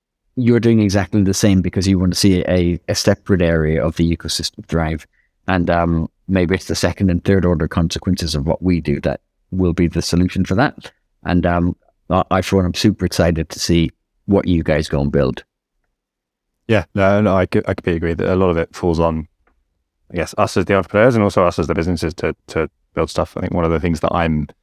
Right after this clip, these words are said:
Speaker 2: probably most excited about by far with our business is, is getting to know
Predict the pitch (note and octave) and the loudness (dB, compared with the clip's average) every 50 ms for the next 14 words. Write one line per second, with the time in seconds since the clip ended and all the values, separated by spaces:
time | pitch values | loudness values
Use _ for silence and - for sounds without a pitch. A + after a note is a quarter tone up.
0 | _ _ _ _ _ _ _ _ _ _ _ _ _ _ _ _ _ _ _ _ | _ _ _ _ _ _ _ _ _ _ _ _ _ _ _ _ _ _ _ _
1 | _ _ _ _ - A2+ G#2+ A2 A2+ G#2+ G2+ F#2+ F#2+ F#2+ F2+ - F#2 F2 - F2+ | _ _ _ _ -2 0 2 2 4 4 4 4 2 2 0 -2 -4 0 0 0
2 | E2+ E2+ E2+ E2 E2+ D#2+ D#2+ - - _ _ _ _ _ G2+ F2+ E2+ - - F2 | 2 2 0 0 0 0 0 -2 -4 _ _ _ _ _ 0 0 0 0 0 0
3 | E2+ E2 D#2+ E2 D#2 D#2+ E2 D#2+ - F2+ E2 D#2+ D#2+ D2+ - - E2 D#2+ D2+ - | 2 2 2 2 2 2 0 0 0 -2 -2 -2 -2 -4 -2 -2 -2 -2 -2 -6
4 | - - _ _ - F2+ E2 E2 - F2 D#2+ D#2+ D#2+ - - F2 E2 E2+ E2+ E2 | -10 -18 _ _ -8 -8 -4 -2 0 0 0 0 -2 -2 -2 0 0 0 0 0
5 | E2 E2 D#2+ | 0 0 -2